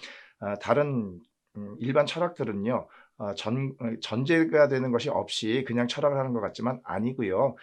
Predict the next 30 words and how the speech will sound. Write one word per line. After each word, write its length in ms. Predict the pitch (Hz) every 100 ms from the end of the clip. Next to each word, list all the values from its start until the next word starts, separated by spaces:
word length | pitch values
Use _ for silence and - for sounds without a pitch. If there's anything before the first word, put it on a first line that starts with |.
| - _
그들도 340 | 113 120 131
나름대로의 440 | 120 110 143 143 151
전제를 320 | 117 120 135
가지고 300 | 98 98 107
있습니다. 500 | 98 98 85 80 78 - _
다만 300 | - 113 131
그것이 460 | 127 123 110 107 139
기독교 320 | - 113 120
신앙이나 460 | 117 135 127 123 120
기독교 280 | - 107 110
세계관이 340 | 107 104 117
아닐 320 | 92 95 110
뿐이죠. 400 | - 101 87 78 - - _
저희는 280 | - 107 139
그것을 320 | 139 131 127
전제로, 580 | 139 107 110 123 175 233 - _
어, 180 | 120 104
철학 260 | - 135 120
활동, 320 | 113 98 95
즉 180 | 135 -
진리 260 | - 131
탐구를 340 | 131 123 120 107
하는 200 | 113 104
전공이 400 | 95 87 90 87
바로 340 | 85 117 - - _
기독교 320 | - 117 120 117
철학이라고 520 | 139 147 147 127 147
말씀드릴 380 | 131 117 101 92
수 160 | -
있겠습니다. 680 | - - - 78 71 71